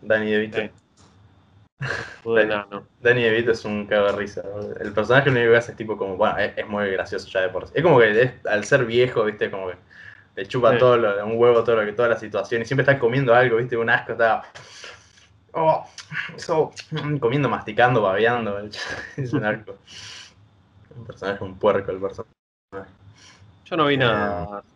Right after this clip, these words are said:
Speaker 2: de series y eso. Creo que el único que vi fue WandaVision.
Speaker 1: Ah, se está hablando mucho eso en la, en el Twitter.
Speaker 2: Sí, no tengo mucho que comentar. Está bien, está bastante bien.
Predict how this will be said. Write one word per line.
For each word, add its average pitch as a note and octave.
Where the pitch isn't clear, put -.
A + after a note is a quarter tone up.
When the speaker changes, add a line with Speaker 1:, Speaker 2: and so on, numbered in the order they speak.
Speaker 2:
de G#2+
series G#2+
y A2
eso. A2
Creo D#3
que B2
el B2
único B2+
que A#2+
vi D3+
fue A2
WandaVision. A2
Speaker 1:
Ah, A#2+
se -
está -
hablando A2
mucho A#2
eso G#2
en G2+
la, F#2+
en A2+
el G#2+
Twitter. A2
Speaker 2:
Sí, A2
no C#3
tengo G2
mucho G2
que G2
comentar. G#2
Está -
bien, B2+
está A2
bastante G#2
bien. D3